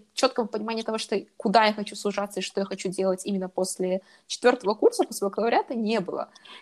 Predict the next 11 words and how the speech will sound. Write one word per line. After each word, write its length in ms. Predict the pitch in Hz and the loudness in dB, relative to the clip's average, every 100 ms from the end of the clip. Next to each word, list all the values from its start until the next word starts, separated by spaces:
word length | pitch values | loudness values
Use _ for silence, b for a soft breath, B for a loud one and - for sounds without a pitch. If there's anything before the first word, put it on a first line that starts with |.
| B | B
И 60 | 190 | 2
тут 200 | 339 269 | 2 2
мне 100 | 262 | -4
приходит 400 | 233 240 247 220 | 0 4 2 0
такое 600 | 214 233 226 226 208 202 - | -2 0 0 0 -2 -2 -4
предложение, 680 | 233 226 247 427 494 330 202 | -4 -4 -2 -2 0 -2 -2
и 60 | 220 | -4
на 80 | |
самом 180 | 220 302 | -2 -2
деле 160 | 262 247 | 0 -2
оно, 380 | 233 233 233 | -4 -4 -4